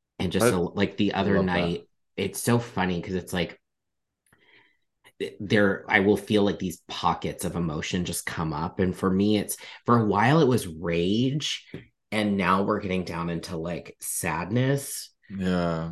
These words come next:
Speaker 1: Which for me feels better 'cause I feel like, you know, it's like, it's, it's like a layered cake, right? And I f-, I'm, like,
Speaker 2: Totally.
Speaker 1: excited that we're down to sadness. So, like, we're moving through it.
Speaker 2: Yeah.
Speaker 1: Um, but it's so funny. Like, the other day,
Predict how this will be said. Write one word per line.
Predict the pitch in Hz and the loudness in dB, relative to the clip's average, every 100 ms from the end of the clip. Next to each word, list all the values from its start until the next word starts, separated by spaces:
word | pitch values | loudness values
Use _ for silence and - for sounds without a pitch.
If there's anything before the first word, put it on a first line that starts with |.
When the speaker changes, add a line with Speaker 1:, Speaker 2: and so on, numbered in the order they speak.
| 90 | -8
Speaker 1:
Which | 98 104 | -2 -2
for | - 107 | 2 2
me | 104 | 2
feels | 104 90 | 0 -2
better | - 82 90 107 117 117 _ _ _ | -2 -4 0 0 0 -4 _ _ _
'cause | - | -8
I | 98 | -4
feel | 104 | -4
like, | 92 - - _ _ _ _ - | -6 -10 -20 _ _ _ _ -10
you | 104 | -6
know, | 90 78 76 82 - | -6 -6 -8 -8 -12
it's | - - | -18 -16
like, | - - | -16 -16
it's, | - | -6
it's | 139 131 | -4 -2
like | 143 | 0
a | 123 | 0
layered | 92 92 90 85 - | 0 0 2 0 -2
cake, | - 92 104 - | -4 -2 -2 0
right? | 98 107 | 4 6
And | 104 | 6
I | 110 | 4
f-, | 107 | 4
I'm, | 110 117 | 4 6
like, | 120 | 6
Speaker 2:
Totally. | 117 | 4
Speaker 1:
excited | 165 - 98 110 120 | 0 2 6 6 6
that | 110 | 6
we're | 107 | 4
down | 101 92 | 4 2
to | 90 | -2
sadness. | - 85 90 113 131 - | 0 2 2 2 0 2
So, | |
like, | 156 - | 0 2
we're | 339 359 | -2 2
moving | 202 381 349 - | 4 4 2 -4
through | - - - | -2 0 0
it. | - - - 98 - 92 | -2 -6 -10 -12 -6 0
Speaker 2:
Yeah. | 92 98 95 110 | 2 2 2 4
Speaker 1:
Um, | 127 117 110 104 98 95 _ _ _ _ _ _ _ _ - | 4 6 4 2 0 -6 _ _ _ _ _ _ _ _ -14
but | 104 | -8
it's | 110 - | -6 -2
so | 117 98 | 0 0
funny. | - 98 95 | 0 2 2
Like, | 90 90 - | 0 -4 -4
the | 98 | -4
other | 95 92 | -4 -6
day, | 85 87 87 85 85 | -4 -6 -4 -4 -6